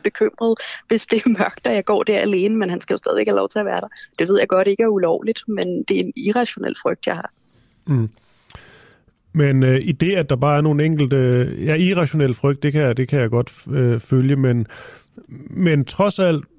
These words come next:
Speaker 2: en irrationel frygt kan jo også være ubehageligt at, at opleve, og hvis man nu kunne undgå at skulle opleve, øh, denne her, øh, frygt eller angst over at se en, en løs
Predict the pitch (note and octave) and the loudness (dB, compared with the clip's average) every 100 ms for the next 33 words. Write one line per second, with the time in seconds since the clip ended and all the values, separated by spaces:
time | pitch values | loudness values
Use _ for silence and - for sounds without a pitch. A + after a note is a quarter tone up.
0 | - _ _ _ _ - E3 F3 F#3 E3+ | -20 _ _ _ _ -2 2 2 2 2
1 | E3 D3 C3 - - - E3+ - - - | 2 2 0 -4 -6 0 0 -2 -18 -18
2 | - - - D#3 - D#3+ F3 C#3 C#3 - | -18 -18 -18 -6 0 2 2 2 2 0
3 | D3 C3+ B2+ - C#3 - A2+ E3+ F#3 D3+ | -2 2 2 0 -4 -4 -2 -2 0 0
4 | B2+ - B2+ A#2 A2+ - _ - C3+ C3 | -2 -4 -2 0 -2 -6 _ -4 -4 -2
5 | - - D3+ A#2+ A2+ D3 - D#3 E3 F3 | -2 0 0 0 2 0 0 0 0 0
6 | - D3 A#2+ - _ _ F3+ A#3 A#3 F3 | 0 0 0 -10 _ _ 0 0 2 0
7 | C3+ - C#3 C3 C#3+ C#3 A#2+ A2 - - | 0 -2 -2 0 2 2 2 0 0 -2
8 | - - G#2+ - A#2+ B2 A2 A#2+ G#2 F2+ | -4 -6 -6 -2 0 0 2 0 -2 -6
9 | - - - - D3 - A#2 G#2 D3 A2 | -8 -10 -6 -2 -2 0 -2 0 -2 -2
10 | B2 B2 A#2 G#2+ - C3 A#2+ A2 G#2+ G#2+ | -4 -2 -2 -2 -2 0 0 -2 -2 -4
11 | - - C3 A#2 C#3+ B2 - | -8 -8 -4 2 2 0 -6